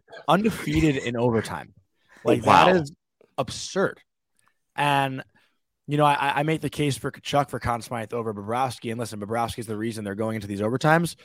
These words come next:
Speaker 1: But the fact that one guy has scored half of those overtime goals is insane. Tkachuk has three overtime goals in this playoffs. And one of them, you know, obviously kept them alive in, in Game Five in Boston. And,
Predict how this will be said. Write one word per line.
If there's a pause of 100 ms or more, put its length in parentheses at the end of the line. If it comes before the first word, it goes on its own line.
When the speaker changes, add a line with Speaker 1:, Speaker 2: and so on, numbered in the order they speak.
(260)
Speaker 1:
But
the
fact
that
one
guy
has
scored
half
of
those
overtime
goals (400)
is
insane. (380)
Tkachuk
has
three
overtime
goals
in
this
playoffs. (460)
And
one
of
them, (200)
you
know,
obviously
kept
them
alive
in,
in
Game
Five
in
Boston.
And,